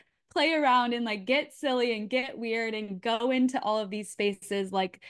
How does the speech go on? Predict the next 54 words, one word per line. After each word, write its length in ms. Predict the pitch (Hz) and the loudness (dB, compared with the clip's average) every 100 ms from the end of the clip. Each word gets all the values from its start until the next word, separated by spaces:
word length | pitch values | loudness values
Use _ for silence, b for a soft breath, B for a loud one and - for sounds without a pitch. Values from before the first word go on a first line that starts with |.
| B | B
you 80 | 247 | -2
know, 400 | 214 185 180 202 - _ | 2 2 0 -6 -14 _
you 120 | 214 | -4
know, 160 | 196 185 | 0 0
the 160 | 185 185 | 0 -2
stunts 380 | - 240 247 | 2 2 2
that 140 | 226 185 | 0 -4
you 120 | 202 | 0
guys 260 | 190 185 180 | 0 -2 -2
did 220 | 185 180 - | -4 -4 -4
with, 200 | 180 185 | -4 -4
you 80 | 185 | -6
know, 200 | 165 175 b b | -6 -8 b b
Nicki 300 | 208 202 202 | -2 -2 -2
Minaj 640 | 196 233 311 262 220 202 196 | 0 4 4 6 4 2 2
or, 280 | 190 185 190 | 2 2 0
like, 180 | 190 | -2
proposals 800 | - 240 240 277 302 247 202 185 | -2 -4 2 2 2 2 0 0
and 200 | 185 180 | -4 -6
Chili's. 520 | - 277 240 196 180 | -2 0 2 2 0
And, 240 | 196 196 190 B B - | -2 -6 -8 B B -6
but 300 | - 254 254 | 2 4 4
it 120 | 294 311 | 2 0
has 280 | 381 415 294 | 0 -2 -2
a 40 | |
little 380 | 247 214 170 135 - | -4 -4 -6 -10 -8
bit. 180 | 123 - | -6 -2
You 140 | 254 | -2
guys 240 | 285 277 269 | 0 0 0
did 120 | 269 | -2
a 40 | |
great 240 | 254 247 240 | 2 2 2
job. 300 | 240 220 208 | 0 0 0
Auntie 360 | - 214 214 220 | -4 -8 -6 -6
Anne's 360 | 202 202 214 208 | -2 0 0 0
did 140 | 214 | 0
a 80 | 214 | 0
really 220 | 208 208 | 0 0
good 220 | 202 202 | 0 -2
job. 280 | 185 196 190 | 2 0 2
I 60 | 196 | 0
know 220 | 190 185 | -2 -2
they 280 | 180 175 185 | -2 -2 -2
just 240 | 196 - | -4 -8
crashed 480 | - 196 185 185 - | -4 -2 -2 -4 -4
a 60 | 190 | 0
wedding, 400 | 180 180 185 185 | 0 0 0 -2
like, 200 | 170 170 | -4 -4
a 60 | |
couple 400 | 180 170 185 - | -8 -8 -6 -4
days 240 | 180 180 170 | 0 0 -2
ago. 220 | 175 175 | -2 0
We 140 | 185 | 0
had, 340 | 160 175 175 | 0 0 -2